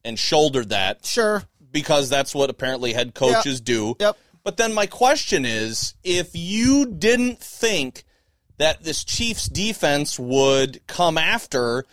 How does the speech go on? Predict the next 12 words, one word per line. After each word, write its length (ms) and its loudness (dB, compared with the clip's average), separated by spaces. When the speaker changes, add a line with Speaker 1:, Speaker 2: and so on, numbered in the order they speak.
Speaker 1:
a 120 -2
guy 320 2
making 440 -2
his 240 -4
first 720 2
start 640 2
and 140 -4
try 300 4
to 100 0
make 260 -2
him 180 -2
uncomfortable, 1120 -2